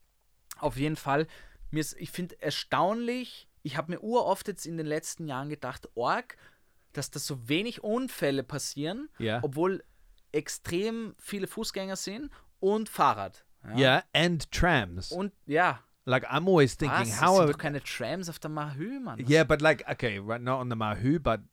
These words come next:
Speaker 2: okay, never mind.
Speaker 1: Ich bin auf der Mahö gerade.
Speaker 2: I know, but,
Speaker 1: Jacob,
Speaker 2: like, if
Speaker 1: lo-,
Speaker 2: you,
Speaker 1: äh,
Speaker 2: if
Speaker 1: lo-,
Speaker 2: you go a
Speaker 1: locate
Speaker 2: bit further
Speaker 1: yourself,
Speaker 2: on the
Speaker 1: brother.
Speaker 2: Mahö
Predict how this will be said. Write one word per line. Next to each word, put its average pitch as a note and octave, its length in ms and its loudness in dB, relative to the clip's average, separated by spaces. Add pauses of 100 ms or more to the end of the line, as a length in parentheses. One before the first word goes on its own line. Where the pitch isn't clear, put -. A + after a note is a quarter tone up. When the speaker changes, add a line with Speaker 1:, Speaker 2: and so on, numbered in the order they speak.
(140)
Speaker 2:
okay, G#2 260 -8
never F#2+ 220 -8
mind. F2+ 120 -8
Speaker 1:
Ich E3 120 0
bin F#3+ 160 -2
auf F#3+ 120 -2
der F#3+ 120 -4
Mahö F#3 280 0
gerade. G#2+ 280 -2
Speaker 2:
I - 20 4
know, F#3 380 8
but, C3+ 80 6
Speaker 1:
Jacob, B2 180 4
Speaker 2:
like, D#3 300 6
if A#2 100 -2
Speaker 1:
lo-, E3 80 6
Speaker 2:
you, G#3+ 180 8 (160)
Speaker 1:
äh, E3 240 4
Speaker 2:
if E3+ 80 6
Speaker 1:
lo-, F#3 120 6
Speaker 2:
you A3 80 4
go G3 80 8
a G#3 60 12
Speaker 1:
locate F3+ 260 6
Speaker 2:
bit G3 100 -2
further A#3 280 8
Speaker 1:
yourself, G3 100 8
Speaker 2:
on D#3 60 4
the D#3 60 4
Speaker 1:
brother. C#3+ 220 6
Speaker 2:
Mahö C#3+ 320 6